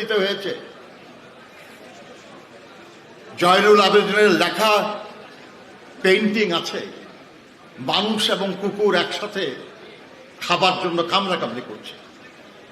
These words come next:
চুয়াত্তরের দুর্ভিক্ষে লাখো মানুষ জীবন দিয়েছে। সেই ক্ষুধার্ত মানুষকে বাঁচানোর জন্য তিনি গ্রামে গ্রামে গেছেন,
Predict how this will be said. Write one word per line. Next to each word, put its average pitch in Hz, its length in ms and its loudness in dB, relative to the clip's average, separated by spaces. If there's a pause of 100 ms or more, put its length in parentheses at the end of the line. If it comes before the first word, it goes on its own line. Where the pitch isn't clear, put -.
(1500)
চুয়াত্তরের 170 600 2
দুর্ভিক্ষে 208 480 0 (440)
লাখো 175 300 0 (160)
মানুষ 180 220 -2 (180)
জীবন 175 220 -6 (100)
দিয়েছে। - 280 -12 (2250)
সেই 208 420 4 (340)
ক্ষুধার্ত 196 520 -2 (200)
মানুষকে 165 380 -6 (100)
বাঁচানোর 170 440 -2
জন্য 175 160 -4 (640)
তিনি 233 160 4 (140)
গ্রামে 254 440 4
গ্রামে 254 320 6
গেছেন, 254 340 4